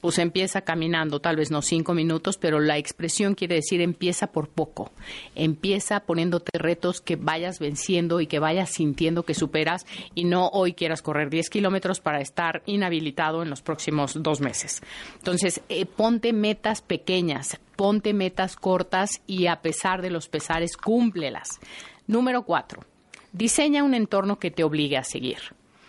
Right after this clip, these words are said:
Eh, yo tengo mi corredora, eh, en un lugar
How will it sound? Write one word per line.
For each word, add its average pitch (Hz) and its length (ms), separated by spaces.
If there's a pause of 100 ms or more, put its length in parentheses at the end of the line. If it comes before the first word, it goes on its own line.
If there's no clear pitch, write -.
(500)
Eh, 180 420 (120)
yo 226 160
tengo 240 300
mi 214 220
corredora, 202 600 (140)
eh, 156 400
en 170 360 (140)
un 240 220
lugar 233 440